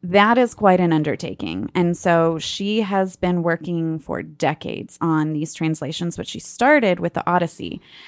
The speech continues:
And I've been spending quite a lot of time around teens at the teen center <laughs> and with my day job. So I've been reading her translation of the Odyssey. I have every intention of also getting to the Iliad, but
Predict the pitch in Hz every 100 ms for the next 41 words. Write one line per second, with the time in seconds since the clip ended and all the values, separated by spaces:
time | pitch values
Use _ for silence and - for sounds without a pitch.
0 | - _ 202 185 175 175 - 226 285 202
1 | 180 - 165 160 160 160 165 156 151 151
2 | 147 - 147 143 139 160 - _ _ _
3 | _ - _ _ 180 160 156 - 151 156
4 | 180 160 160 - 151 151 151 151 175 269
5 | - 214 - 240 - 262 - 185 165 165
6 | 165 156 151 170 339 202 175 165 170 185
7 | - 185 277 339 277 220 185 175 165 170
8 | 175 165 160 160 - 160 - 143 151 -
9 | 156 156 - - - - _ - 190 208
10 | 170 - - 285 339 240 208 175 160 165
11 | 156 - 160 156 151 160 - 165 160 156
12 | 156 156 156 151 147 143 151 156 170 147
13 | - -